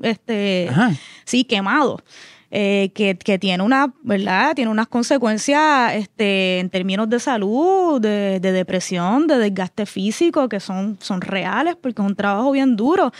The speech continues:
Speaker 1: No solamente porque es un trabajo veinticuatro siete, sino porque es una persona que tú quieres y que es difícil verla en una posición,
Speaker 2: En la
Speaker 1: ¿verdad?
Speaker 2: posición que está,
Speaker 1: En
Speaker 2: sí.
Speaker 1: la que esté. Eh, y eso es, ¿verdad?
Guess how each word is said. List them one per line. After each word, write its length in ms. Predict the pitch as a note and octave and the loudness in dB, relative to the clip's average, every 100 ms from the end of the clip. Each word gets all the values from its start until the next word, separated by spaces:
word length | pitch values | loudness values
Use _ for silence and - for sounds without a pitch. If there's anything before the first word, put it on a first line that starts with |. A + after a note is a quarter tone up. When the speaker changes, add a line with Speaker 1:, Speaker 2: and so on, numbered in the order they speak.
| - - - | -14 -18 -4
Speaker 1:
No 80 | A3 | 0
solamente 500 | A#3 A#3+ B3 B3 D#4 | 2 2 2 0 0
porque 200 | F4 D4 | 0 2
es 40 | |
un 80 | C#4 | 2
trabajo 260 | B3+ B3 B3+ | 4 4 2
veinticuatro 540 | B3 B3+ A#3+ A#3 B3+ | 0 0 0 0 0
siete, 320 | B3+ G#3+ C4 | 0 0 0
sino 240 | D4+ F4+ C4+ | 0 0 0
porque 220 | A#3 A3+ | 0 0
es 40 | |
una 160 | A3 G#3+ | 0 0
persona 380 | A#3+ - A#3 A#3 | -2 -2 0 0
que 140 | C4 | 0
tú 160 | B3 A#3+ | 0 -2
quieres 480 | A3+ A3 A#3 D4 F4+ | -2 0 0 0 2
y 140 | E4 | 0
que 400 | C#4 A#3+ G#3 G3+ | 0 0 0 0
es 100 | F#3+ | 0
difícil 540 | B3 - A3+ A#3 E4+ | 0 0 -2 0 2
verla 300 | A#3+ A3 A3 | 2 2 2
en 100 | A3+ | 0
una 160 | A3+ A#3 | 0 -2
posición, 420 | A3+ A#3+ A#3 A3+ | -2 -4 -4 -2
Speaker 2:
En 60 | B3 | 0
la 60 | C#4 | 0
Speaker 1:
¿verdad? 220 | A#3+ G#3+ | 0 -2
Speaker 2:
posición 160 | G#3+ B3+ | -4 -4
que 40 | |
está, 200 | - - | -6 -6
Speaker 1:
En 60 | A3+ | -4
Speaker 2:
sí. 60 | G3+ | -2
Speaker 1:
la 100 | F3+ | -4
que 80 | F3+ | -8
esté. 360 | - B3+ D4+ - - - - - - | -8 -2 -2 -2 -12 -14 -14 -16 -4
Eh, 800 | - A3 A3 G#3 G3+ G3+ G3 - | 2 4 4 4 2 0 -2 -2
y 680 | - B3+ B3+ B3 A#3+ A#3+ A#3+ | 2 4 4 4 2 4 4
eso 320 | C4+ - F#4 | 4 2 4
es, 160 | F#4 G#4+ - | 4 2 -2
¿verdad? 300 | - A#3+ C#4+ | -2 0 2